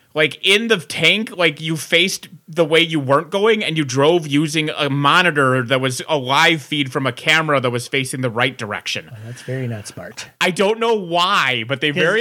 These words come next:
Speaker 2: yeah.
Speaker 1: explicitly were like, "This is how his vehicle works, is you
Speaker 2: <laughs>
Speaker 1: drive using a T V that's using a camera that you could have just had a windscreen."
Speaker 2: 'Cause the standard tank, the back armor is like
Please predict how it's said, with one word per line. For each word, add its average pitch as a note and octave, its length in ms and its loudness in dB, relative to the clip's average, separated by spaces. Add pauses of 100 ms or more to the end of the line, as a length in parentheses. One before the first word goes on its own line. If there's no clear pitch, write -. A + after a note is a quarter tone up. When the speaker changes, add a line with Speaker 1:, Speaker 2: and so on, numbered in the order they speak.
Speaker 2:
yeah. A#2 200 -2
Speaker 1:
explicitly F3+ 420 -2
were E3 120 0
like, C#3+ 260 -2
"This F3 240 -2
is F#3+ 140 -2
how E3+ 260 0
his E3 140 -2
vehicle D3+ 520 0
works, C#3 400 -2
is E3 260 -4
you E3 100 -2
Speaker 2:
<laughs> C#3+ 140 -6
Speaker 1:
drive F3 380 4
using F#3 300 0
a E3 40 2
T F#3 300 -4
V E3 320 -2
that's D3 260 -2
using D#3 280 0
a D3 40 0
camera F3 440 2
that C#3+ 140 0
you C#3+ 100 0
could F3+ 160 -2
have D#3 100 0
just D#3 180 -4
had D3+ 120 2
a C#3 40 4
windscreen." B2+ 640 -4
Speaker 2:
'Cause D#3 80 -8
the E3 140 2
standard G3+ 480 0
tank, E3+ 380 -2
the A#2 380 -4 (120)
back C#3+ 280 2
armor G2+ 400 -4
is G2 160 -10
like G2+ 220 0